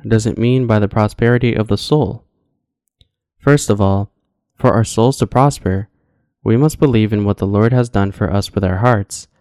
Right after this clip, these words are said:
and thereby receive the remission of our sins, attain eternal life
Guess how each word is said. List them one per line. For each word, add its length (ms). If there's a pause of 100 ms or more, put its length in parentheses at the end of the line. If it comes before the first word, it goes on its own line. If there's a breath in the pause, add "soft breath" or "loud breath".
(200)
and 180
thereby 320
receive 480
the 140
remission 420
of 100
our 120
sins, 500 (460)
attain 340
eternal 400
life 420